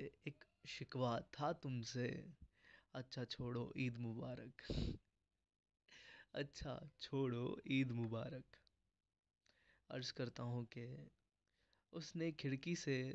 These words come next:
चाँद देखा था, उसने खिड़की से चाँद देखा था, मैंने खिड़की में चाँद देखा है। क्या बात है,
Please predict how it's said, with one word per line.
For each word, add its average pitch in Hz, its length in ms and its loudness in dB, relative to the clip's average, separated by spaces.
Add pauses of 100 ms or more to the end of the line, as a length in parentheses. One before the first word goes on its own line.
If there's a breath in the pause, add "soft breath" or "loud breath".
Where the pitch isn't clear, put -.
(140)
चाँद 139 460 4
देखा 123 380 2
था, - 220 -8 (1040 soft breath)
उसने 127 420 -2 (340)
खिड़की 147 440 -2
से 123 240 -4 (300)
चाँद 135 500 -2
देखा 123 440 -2
था, 135 160 -8 (1160 loud breath)
मैंने 123 640 2
खिड़की 123 400 -2
में 117 180 2
चाँद 120 440 -4
देखा 123 300 -4 (100)
है। 120 180 -6 (840)
क्या 101 180 -12
बात 120 340 -12
है, 156 120 -16